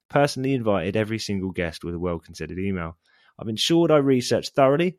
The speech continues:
and ask questions that matter to me and to listeners.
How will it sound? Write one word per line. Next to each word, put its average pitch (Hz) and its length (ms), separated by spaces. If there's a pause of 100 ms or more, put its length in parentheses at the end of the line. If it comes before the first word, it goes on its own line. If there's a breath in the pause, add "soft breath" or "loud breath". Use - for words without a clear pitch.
(300)
and 120 120
ask 120 180
questions 120 380
that 101 80
matter 110 320
to - 140
me 90 200
and 87 120
to 123 60
listeners. 120 520